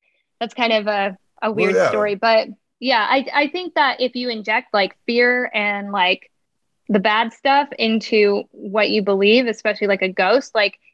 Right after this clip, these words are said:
Speaker 1: if all of a sudden just small activity happening in your house is really scaring the shit out of you, and, you know, and you start wondering, "What if it's a demon?" And you kinda start really injecting that belief into it, I think it can turn negative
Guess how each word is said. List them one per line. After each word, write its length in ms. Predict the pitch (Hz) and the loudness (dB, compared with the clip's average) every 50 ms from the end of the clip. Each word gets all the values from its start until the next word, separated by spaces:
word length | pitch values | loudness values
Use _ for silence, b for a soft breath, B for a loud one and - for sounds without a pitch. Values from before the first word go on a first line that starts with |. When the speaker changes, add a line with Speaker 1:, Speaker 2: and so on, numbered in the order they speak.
| b - | b -4
Speaker 1:
if 120 | 240 240 | -4 0
all 220 | 233 226 240 254 247 | 2 2 2 2 0
of 120 | 226 233 | -2 -6
a 40 | 233 | -4
sudden 480 | - 233 226 220 220 214 214 214 214 - _ _ - 202 | -2 -2 -2 -2 -4 -8 -10 -12 -14 -18 _ _ -12 -4
just 240 | - 233 226 - - | -4 -4 -4 -4 -8
small 240 | - 233 226 226 226 | -4 0 2 2 2
activity 400 | 220 220 - - 226 214 220 220 | 0 -2 -2 -4 -4 -2 -2 -2
happening 380 | 220 208 208 202 208 202 202 196 | -2 -2 -2 -2 -6 -10 -10 -10
in 80 | 190 | -10
your 100 | 190 196 | -6 -4
house 320 | 208 208 220 226 214 - 202 | -2 0 0 0 -2 -6 -10
is 100 | 185 190 | -10 -4
really 260 | 190 214 220 214 208 | 0 2 4 4 2
scaring 380 | - - - 214 208 208 202 | 0 0 0 0 0 0 0
the 80 | 190 185 | -4 -10
shit 220 | - - 285 285 | -6 -4 -2 0
out 120 | 269 226 202 | 0 0 0
of 60 | 196 | 0
you, 260 | 190 190 190 190 190 185 _ _ _ _ _ _ _ - | -2 -2 -2 -2 -4 -6 _ _ _ _ _ _ _ -2
and, 520 | 226 220 214 208 202 196 190 190 196 196 - _ _ _ _ _ _ _ _ _ _ _ _ _ | 0 2 2 2 2 0 -2 -2 -6 -10 -16 _ _ _ _ _ _ _ _ _ _ _ _ _
you 140 | 247 240 226 | -4 -2 0
know, 120 | 214 202 | 0 -2
and 120 | 202 208 208 | -2 -4 -6
you 60 | 208 | -6
start 260 | - - 220 202 202 - - | -2 -2 -2 -2 -2 -6 -14
wondering, 560 | - - 208 208 240 294 269 240 214 208 202 | -16 -8 -2 0 2 2 4 2 2 0 0
"What 120 | 208 220 | 0 0
if 100 | 220 - | 0 -2
it's 140 | 214 202 - | -6 -8 -8
a 40 | 190 | -8
demon?" 520 | 190 208 220 254 262 247 220 202 202 202 | -4 0 0 2 2 2 0 0 -2 -6
And 120 | 196 202 196 | -8 -10 -12
you 100 | 190 - | -12 -10
kinda 260 | - - 214 214 196 | -6 -6 -4 -4 -6
start 520 | - - - 220 202 196 196 190 185 - - _ _ _ _ _ _ _ - | -6 -4 0 0 2 2 2 0 -2 -4 -8 _ _ _ _ _ _ _ -4
really 400 | 233 226 214 208 202 196 - - | -2 0 2 2 2 0 0 -2
injecting 920 | 214 220 190 190 _ _ _ _ - 190 185 190 - - 220 214 208 202 | -4 -4 -6 -6 _ _ _ _ -2 -2 -2 -2 -4 -6 -4 -4 -2 -2
that 340 | 190 190 190 185 185 - - - _ _ _ _ | 0 0 2 0 0 -2 -6 -14 _ _ _ _
belief 280 | - 208 202 196 214 220 - | -4 -4 -2 -2 -2 -2 0
into 260 | 285 285 277 285 320 | -2 -2 0 -2 -2
it, 120 | 330 311 | 0 0
I 100 | 269 208 | 0 -2
think 200 | 202 - 220 220 | -2 -4 -4 -2
it 120 | 226 208 202 | -2 -2 -2
can 140 | - 202 190 | -4 -8 -8
turn 380 | - 214 214 214 214 208 208 | -2 0 0 0 0 -2 -2
negative 500 | 202 196 196 180 185 180 165 165 190 196 | 0 0 0 0 0 0 2 0 0 -2